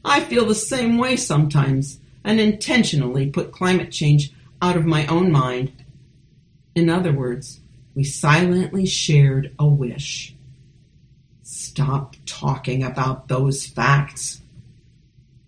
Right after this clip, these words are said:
Climate change really is tough to discuss, and ironically, friends' generally helpful values of patience,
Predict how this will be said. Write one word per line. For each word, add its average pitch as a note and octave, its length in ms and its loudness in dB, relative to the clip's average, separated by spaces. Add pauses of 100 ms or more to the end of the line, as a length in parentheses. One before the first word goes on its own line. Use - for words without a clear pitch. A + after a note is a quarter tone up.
(960)
Climate B3 440 0
change D#3+ 420 2
really F#3 440 2
is D#3 300 0
tough D3+ 320 -2
to D#3+ 120 0
discuss, C#3+ 680 -2 (580)
and F#3 180 2
ironically, E3+ 760 0 (400)
friends' A#3 520 0
generally A#3+ 760 0
helpful D3 540 -6
values C#3 520 2
of C#3+ 180 -4
patience, - 640 -2